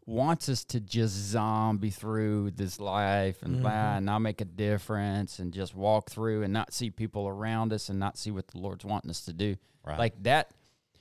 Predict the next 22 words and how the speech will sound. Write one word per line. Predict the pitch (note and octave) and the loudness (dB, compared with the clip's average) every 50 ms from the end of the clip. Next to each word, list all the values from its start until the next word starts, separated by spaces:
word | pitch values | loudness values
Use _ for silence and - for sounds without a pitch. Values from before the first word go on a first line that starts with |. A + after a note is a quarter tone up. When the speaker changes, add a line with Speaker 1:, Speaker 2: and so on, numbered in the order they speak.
| _ _ _ _ | _ _ _ _
Speaker 1:
you | - A#2 C3+ | 0 4 4
wanna | F3 F3 C#3+ | 6 6 6
see | - - D#3+ D3 | 4 4 4 4
a | C3+ | 4
world | B2 A2 A#2 B2 C3 C3 B2+ - | 4 4 4 4 4 4 2 0
full | - C3+ C3 A#2+ | 0 2 2 2
of | G#2+ F2+ | 2 2
zombies? | G2+ A2+ A#2+ B2+ B2+ C3+ B2+ A#2+ - - - - _ | 4 4 4 2 2 0 -4 -4 -6 -8 -10 -14 _
You're | - A2+ D3+ | 0 0 2
living | C#3 A2+ G2+ G#2 A#2+ A#2 G2+ E2 | 2 2 2 2 2 2 0 -4
in | D2+ C#2 | -6 -10
it | - - | -12 -12
right | - - F#2 F2 - | -6 -4 -2 -2 -2
now. | D2 G2 B2 A#2+ | -2 -2 0 0
Speaker 2:
Mm-hmm. | B2 B2+ B2+ A#2 F#2+ - C3+ C3+ C3+ C3 - _ _ - - | 2 0 0 -2 -2 -4 -4 -2 -2 -4 -6 _ _ -12 -4
That's | B2 B2 B2 - | -4 -4 -2 -2
a | A#2 | -6
fact. | G#2 - B2 B2 A#2 G#2+ - - D#3 | 0 2 4 4 4 4 2 0 -2
Speaker 3:
<laughs> | |
Exactly. | C#3+ G2+ G2+ G2 G#2+ F#2 F2 E2+ - E2+ D#2+ D#2+ - _ | -2 0 -2 -4 -2 -2 -4 -6 -8 -10 -12 -12 -14 _
Speaker 1:
Yeah. | - A#2 A#2+ A#2+ | -4 2 2 4
Speaker 2:
Yes. | A#2 G#2+ - F2 | 4 2 -2 -6